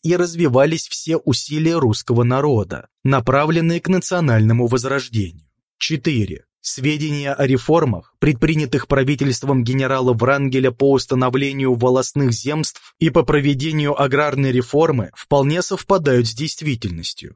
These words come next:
Первая из этих реформ передаёт власть на местах, а также заботы о местных и экономических интересах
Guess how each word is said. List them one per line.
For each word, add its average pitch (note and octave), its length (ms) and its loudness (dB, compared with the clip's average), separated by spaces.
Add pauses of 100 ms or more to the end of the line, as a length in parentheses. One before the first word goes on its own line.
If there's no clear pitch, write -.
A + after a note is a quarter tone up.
Первая D3+ 400 2
из C#3 260 -2
этих C#3+ 320 -4
реформ C#3 560 2 (120)
передаёт D3+ 580 0
власть C#3+ 440 0
на D#3+ 80 0
местах, - 720 -4 (160)
а C#3+ 140 2
также D3+ 460 -2
заботы C3+ 640 0
о C3 80 0
местных D#3 580 -2
и E3 180 0
экономических D3 800 -2
интересах D3 680 -4